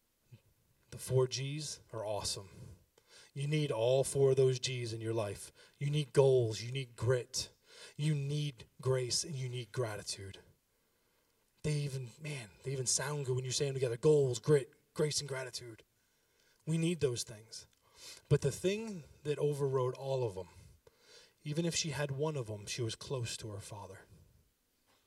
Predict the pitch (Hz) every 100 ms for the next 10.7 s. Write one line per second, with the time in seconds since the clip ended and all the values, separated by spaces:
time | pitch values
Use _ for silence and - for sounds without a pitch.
0 | _ _ _ _ _ _ _ _ _ _
1 | _ - - 143 131 - 151 156 - 131
2 | 123 - 147 131 113 - 127 - 117 101
3 | - 101 - - - - _ _ _ _
4 | _ _ _ _ _ _ - - - -
5 | 135 120 - - - - - - 120 -
6 | 135 120 113 123 120 123 117 101 101 98
7 | - _ _ _ _ _ _ _ _ _
8 | - - - _ _ _ _ _ _ _
9 | - - - 139 127 120 123 131 - 127
10 | - 135 120 107 110 107